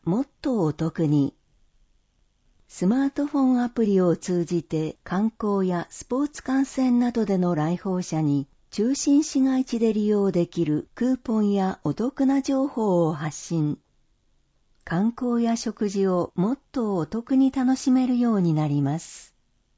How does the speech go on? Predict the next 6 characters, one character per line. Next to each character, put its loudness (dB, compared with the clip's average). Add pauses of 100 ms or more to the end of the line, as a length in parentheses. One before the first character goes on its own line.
(1200)
十 -2 (140)
ペ 4
ー 2
ジ、 0 (380)
写 -4
真。 0